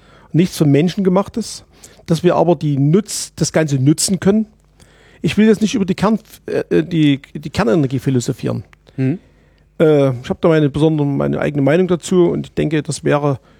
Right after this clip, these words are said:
Speaker 1: für unser Land die beste Basis, eine preiswerte Energie auf lange Frist sicher zur Verfügung zu stellen, um unsere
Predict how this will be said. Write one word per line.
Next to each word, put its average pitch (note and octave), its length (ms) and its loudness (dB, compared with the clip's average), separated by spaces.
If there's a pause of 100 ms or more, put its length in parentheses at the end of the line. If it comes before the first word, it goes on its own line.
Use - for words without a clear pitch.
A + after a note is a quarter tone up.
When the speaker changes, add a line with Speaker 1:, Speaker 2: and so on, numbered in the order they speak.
(600)
Speaker 1:
für - 160 0
unser F#3 260 4
Land D#3+ 420 0
die D3+ 40 -4
beste - 360 -2
Basis, D#3+ 580 0
eine C3+ 300 -2
preiswerte E3+ 800 0
Energie D#3 600 -4 (100)
auf E3+ 120 -14
lange D3+ 280 0
Frist - 440 -4 (280)
sicher F3+ 720 0 (200)
zur D3+ 220 -2
Verfügung E3+ 340 2 (180)
zu E3 120 -4
stellen, C3+ 320 0
um C#3+ 100 -4
unsere D3+ 280 -2